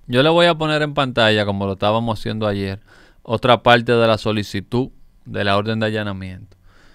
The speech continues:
En esta solicitud, mírenla aquí, lo voy a poner en un ladito, lo vamos a ir acercando. Se habla de la negativa,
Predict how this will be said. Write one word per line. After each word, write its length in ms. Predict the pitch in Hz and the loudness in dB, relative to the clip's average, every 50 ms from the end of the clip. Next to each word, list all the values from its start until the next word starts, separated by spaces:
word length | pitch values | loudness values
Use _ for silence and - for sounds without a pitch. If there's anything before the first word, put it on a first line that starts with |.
| _ _ _ _ _ _ | _ _ _ _ _ _
En 160 | - 120 120 135 | -4 -2 0 0
esta 240 | 147 151 185 180 | 0 2 2 2
solicitud, 760 | 160 - 185 175 175 175 165 - 170 151 - - 147 143 139 139 - - - - _ _ _ _ _ _ _ _ _ _ _ _ _ - | 2 4 2 4 4 4 4 4 2 2 2 2 0 0 0 0 -8 -16 -20 -20 _ _ _ _ _ _ _ _ _ _ _ _ _ -10
mírenla 340 | 101 104 110 117 120 120 | -8 -4 -4 -4 -2 -2
aquí, 300 | 113 107 _ - 101 101 - _ _ _ _ _ _ _ _ _ _ _ _ _ _ _ _ _ _ _ _ - | -2 -4 _ -10 -16 -16 -16 _ _ _ _ _ _ _ _ _ _ _ _ _ _ _ _ _ _ _ _ -16
lo 60 | 110 | -10
voy 120 | 101 101 | -8 -8
a 60 | 104 | -8
poner 240 | 110 117 113 107 107 | -8 -8 -8 -8 -8
en 80 | 107 107 | -8 -8
un 140 | 107 107 104 | -8 -8 -6
ladito, 540 | 101 98 98 98 98 95 - - 107 123 - _ _ _ _ _ _ _ - - - - - - - - _ _ | -6 -6 -6 -8 -8 -12 -14 -16 -20 -20 -20 _ _ _ _ _ _ _ -20 -20 -20 -20 -20 -20 -20 -20 _ _
lo 100 | - 82 | -12 -6
vamos 220 | 101 104 104 110 117 | -6 -4 -4 -2 -2
a 20 | |
ir 60 | 117 | -2
acercando. 760 | 117 110 - 113 107 113 - 113 110 104 98 95 107 120 - - _ - - - - - _ - _ - _ - _ - _ _ _ _ _ _ - - _ _ _ _ _ _ _ _ _ _ _ | -2 -2 -4 -6 -6 -4 -4 -2 -2 -2 -4 -6 -10 -14 -18 -20 _ -20 -20 -20 -20 -20 _ -20 _ -20 _ -20 _ -20 _ _ _ _ _ _ -20 -20 _ _ _ _ _ _ _ _ _ _ _
Se 300 | - - - 131 127 127 | -20 -10 -4 0 2 4
habla 560 | 139 160 165 165 156 127 120 113 117 123 - - _ _ _ _ _ _ _ _ _ _ _ _ _ _ _ _ _ _ - _ _ _ _ _ _ _ _ _ _ _ _ _ _ _ _ | 4 4 4 4 2 0 0 -4 -4 -4 -6 -12 _ _ _ _ _ _ _ _ _ _ _ _ _ _ _ _ _ _ -20 _ _ _ _ _ _ _ _ _ _ _ _ _ _ _ _
de 300 | - 117 113 113 117 120 | -12 -6 -2 0 0 2
la 160 | 123 120 123 | 2 2 0
negativa, 1000 | 120 123 123 123 131 127 120 - - 143 160 165 160 135 110 107 104 - - - | 0 -2 -2 0 2 0 0 0 -2 -4 -2 -2 -2 0 0 -2 -2 -2 -6 -12